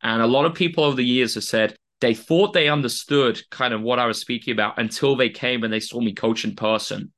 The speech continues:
And they realized the pace at which we move into practice and how, you know, in a forty-five minute player development session, we will do so many different things. And the reason why is 'cause I'm manipulating constraints.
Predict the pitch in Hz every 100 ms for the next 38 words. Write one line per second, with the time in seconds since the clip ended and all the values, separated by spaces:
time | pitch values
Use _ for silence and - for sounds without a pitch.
0 | - 120 117 117 110 135 131 123 117 107
1 | - _ _ - 117 - 143 160 156 -
2 | - 131 - 123 117 120 113 - 120 131
3 | - 104 - 113 101 110 104 - _ _
4 | 131 117 104 107 117 - 151 147 139 135
5 | 123 123 123 - 123 113 110 131 131 -
6 | 107 - 110 98 101 _ _ 123 120 107
7 | 107 - - 127 123 110 107 113 110 104
8 | 98 - 117 113 120 185 196 165 139 135
9 | 120 - 127 117 123 117 117 113 104 101
10 | - 110 113 -